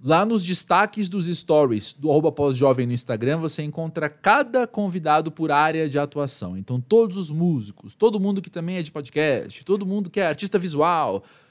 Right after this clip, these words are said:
e por aí vai. Os links para as redes sociais, tanto arroba pós-jovem do Twitter e do Instagram, estão na descrição desse episódio. Lá você encontra também o link pra newsletter,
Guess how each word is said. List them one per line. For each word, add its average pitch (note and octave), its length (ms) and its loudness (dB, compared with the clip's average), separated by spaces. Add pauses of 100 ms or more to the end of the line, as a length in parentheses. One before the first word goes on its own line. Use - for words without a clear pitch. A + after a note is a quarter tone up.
(340)
e B3 140 2
por G#3+ 180 2
aí F3 140 4
vai. - 300 -6 (580)
Os F3+ 180 2
links A3+ 300 2
para F#3+ 160 0
as F3 120 0
redes G#3 200 0
sociais, C3 680 0
tanto G3 240 2
arroba D#3+ 220 0
pós-jovem A#2+ 480 0
do A#2+ 100 0
Twitter A#2 320 -4
e - 20 -8
do G#2 80 -6
Instagram, C#3+ 520 -2
estão F3 180 -2
na F3 80 -2
descrição G3 640 0
desse F#3+ 300 2
episódio. F3 560 2 (340)
Lá D3+ 140 6
você F#3 240 0
encontra F3+ 360 -4
também F3 520 -2
o F3+ 80 -2
link G3+ 340 0 (100)
pra A3 320 4
newsletter, B3 540 0